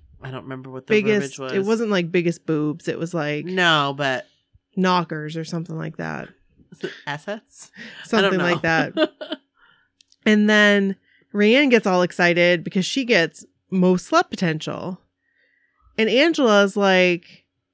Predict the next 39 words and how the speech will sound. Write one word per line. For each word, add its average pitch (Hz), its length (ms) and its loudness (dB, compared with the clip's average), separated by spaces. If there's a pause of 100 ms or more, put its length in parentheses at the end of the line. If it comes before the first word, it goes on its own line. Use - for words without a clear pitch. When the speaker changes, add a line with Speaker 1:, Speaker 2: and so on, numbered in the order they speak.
(460)
Speaker 1:
She - 180 -16
kind 359 180 0
of 208 60 4
flips 247 120 4
Speaker 2:
mad. 320 300 4
Speaker 1:
out. 147 280 -6
Speaker 2:
She - 220 -2
was, 226 140 0
like, 233 160 2
mad 262 340 4
about 147 340 -2
it, 139 300 -8
like, 185 160 2
Speaker 1:
Right. 165 300 0 (160)
Speaker 2:
because 214 220 -2
she 240 120 -2
found 165 300 0
that 202 80 -2
offensive. 240 960 -4
Speaker 1:
Right. 170 300 -4 (520)
Speaker 2:
But 208 100 -2
then 269 180 6
she 285 280 2
started 208 400 2
to 196 100 -6
think, 170 640 -2 (100)
"Well, 185 220 -4
am 180 100 0
I 175 80 2
getting 185 300 0
offended 190 600 -2
because 165 580 0
I 151 140 2
don't 196 180 0
wanna 233 240 0
be 247 140 -2
considered 277 460 -2
a 285 60 0
slut? 285 540 -4